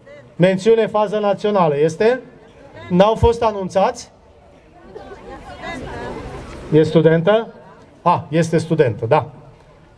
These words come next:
O să le transmitem.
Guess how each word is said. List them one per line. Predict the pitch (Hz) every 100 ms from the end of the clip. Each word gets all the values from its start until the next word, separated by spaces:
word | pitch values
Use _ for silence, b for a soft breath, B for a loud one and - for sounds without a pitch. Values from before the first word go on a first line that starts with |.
| - - - - _ - - - - - - - - - -
O | 185
să | 180 185
le | 185
transmitem. | 190 190 180 180 165 165 143